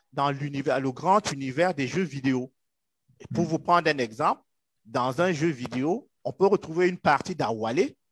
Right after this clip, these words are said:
Speaker 1: parce que c'est ce qu'il faut faire. Par exemple, il faut par exemple résoudre un problème d'Awalé pour franchir un niveau plus grand. Donc, la dématérialisation au niveau technique est arrivée vraiment à des niveaux et, et, et, et, et très élevés.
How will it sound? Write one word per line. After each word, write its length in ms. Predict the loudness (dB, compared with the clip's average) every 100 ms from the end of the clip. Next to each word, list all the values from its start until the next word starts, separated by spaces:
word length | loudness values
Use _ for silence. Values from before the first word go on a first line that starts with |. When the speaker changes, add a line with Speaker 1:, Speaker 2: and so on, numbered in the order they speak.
| _ _
Speaker 1:
parce 240 | -4 -4 -6
que 260 | -6 -6
c'est 280 | -6 -8 -8
ce 160 | -8 -8
qu'il 220 | -6 -6
faut 160 | -4
faire. 320 | -6 2 2 4
Par 200 | 2 0
exemple, 420 | 0 0 -2 -4 -20 -12
il 80 | -6
faut 100 | 2
par 180 | 4
exemple 240 | 4 2 0
résoudre 360 | 0 -2 -2
un 40 | -4
problème 280 | -2 -2 0
d'Awalé 500 | 0 2 2 0 -4 _
pour 120 | -10
franchir 420 | -4 -2 0 0 0
un 80 |
niveau 280 | 0 0 -2
plus 220 | -2 -6
grand. 240 | -4 -2 -4 _ _ _ _ _ _ _ -4
Donc, 140 | -2 0
la 120 | 0
dématérialisation 840 | 2 0 2 2 4 2 2 0
au 40 |
niveau 260 | 0 -2 -4
technique 480 | 0 -2 -2 -6 0
est 60 |
arrivée 380 | 2 2 0 -2
vraiment 420 | -2 -2 0 -2 -4 _ _
à 120 | -2
des 120 | 0
niveaux 440 | -2 -2 -2 -2 -2
et, 80 | -6
et, 360 | -4 -4 0 2
et, 140 | 2 2
et, 220 | -4 -4
et 20 | -6
très 320 | 2 2 2
élevés. 480 | 2 2 2 0